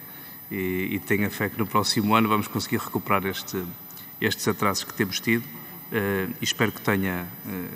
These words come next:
que tenha razão, porque precisamos, eh, que isso seja feito. E a esse propósito da Lei de Programação Militar, eh, gost-, gostaria de lhe falar dos, eh, navios de patrulha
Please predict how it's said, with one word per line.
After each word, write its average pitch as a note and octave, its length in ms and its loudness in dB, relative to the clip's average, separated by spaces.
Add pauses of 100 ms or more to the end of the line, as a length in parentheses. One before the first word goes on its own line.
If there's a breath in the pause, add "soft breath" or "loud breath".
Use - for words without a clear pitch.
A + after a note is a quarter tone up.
(120)
que - 80 -12
tenha G#2 240 4
razão, G#2 320 4
porque F#2+ 460 0 (360)
precisamos, G2+ 880 2
eh, G2 80 -6 (100)
que - 100 -6
isso G#2 120 0
seja G#2 240 4
feito. G#2+ 420 2 (680 loud breath)
E F3 60 6
a F#3 60 10
esse F3 120 10
propósito C3+ 440 8
da C3 60 10
Lei B2 120 10
de - 60 -2
Programação A#2+ 340 8
Militar, A#2+ 440 8 (120)
eh, C3 160 2
gost-, - 220 -8
gostaria C3 400 4
de A#2 80 2
lhe A#2+ 40 0
falar A#2+ 400 6
dos, A#2 680 0
eh, A2 280 2
navios A2 380 4
de G#2+ 80 -2
patrulha G#2 680 2